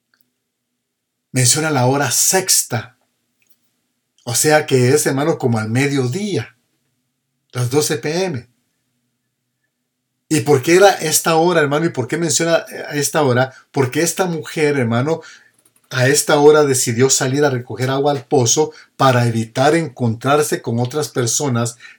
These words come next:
que la consideraban a ella una contaminada.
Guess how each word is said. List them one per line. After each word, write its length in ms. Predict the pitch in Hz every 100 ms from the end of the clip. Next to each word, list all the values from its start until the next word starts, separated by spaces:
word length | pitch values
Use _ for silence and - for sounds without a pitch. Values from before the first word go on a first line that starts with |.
| -
que 120 | -
la 220 | 123 120 -
consideraban 880 | 127 113 - 120 107 107 131 151
a 140 | 123 113
ella 160 | 131
una 320 | 123 127 135 127
contaminada. 880 | 117 107 104 107 120 151 127 -